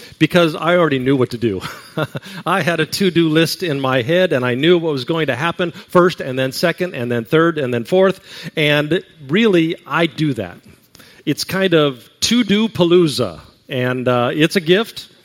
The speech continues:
and it's a curse, and so I did it.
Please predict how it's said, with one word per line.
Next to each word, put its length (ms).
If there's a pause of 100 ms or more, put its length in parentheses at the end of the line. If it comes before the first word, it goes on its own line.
(840)
and 140
it's 100
a 60
curse, 560 (400)
and 200
so 480
I 140
did 180
it. 140